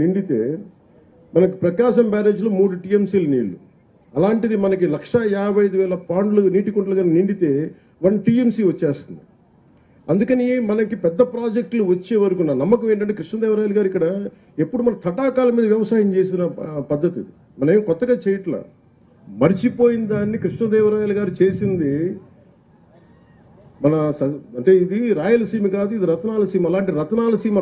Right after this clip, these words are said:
రావాలి, మళ్ళీ రత్నాలు ఇక్కడ ర-, అంటే అంత బలంగా ఉండాలి ఇక్కడ, అభివృద్ధి కొందరికే కాదు అందరికీ కావాలి. అందుకే ఎకరం ముప్పై సెంట్లు ఉన్న రాజన్న, రాజన్న గారికి కూడా ఇది ఎందుకు పెట్టామంటే, ఇది ఆయన బాగుండాలి. కేవలం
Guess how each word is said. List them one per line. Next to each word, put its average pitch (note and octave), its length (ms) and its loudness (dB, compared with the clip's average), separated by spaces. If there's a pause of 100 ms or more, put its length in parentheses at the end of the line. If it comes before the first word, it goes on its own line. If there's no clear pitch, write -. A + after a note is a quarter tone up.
(140)
రావాలి, G3+ 440 2 (100)
మళ్ళీ F3 200 2
రత్నాలు G3+ 420 0
ఇక్కడ F#3 140 0 (120)
ర-, C3 140 -4
అంటే F3+ 160 2 (580)
అంత A3+ 260 2 (140)
బలంగా A3+ 320 4 (120)
ఉండాలి F3+ 280 2
ఇక్కడ, C#3 180 -4 (120)
అభివృద్ధి F#3 300 0 (100)
కొందరికే G3 460 2
కాదు E3+ 200 0
అందరికీ F3 320 0 (120)
కావాలి. A#2 420 0 (560)
అందుకే G3+ 280 0 (240)
ఎకరం G#3+ 320 0
ముప్పై G3 300 0
సెంట్లు G3 280 -2
ఉన్న F#3 180 -2
రాజన్న, F#3+ 340 0 (180)
రాజన్న F#3+ 360 2
గారికి F#3 260 0
కూడా F#3 160 2
ఇది D#3 140 -2
ఎందుకు G3+ 240 -2 (180)
పెట్టామంటే, D#3+ 580 -2
ఇది B2 140 -4 (720)
ఆయన D3 160 4 (100)
బాగుండాలి. D#3+ 580 2 (240)
కేవలం F3 300 2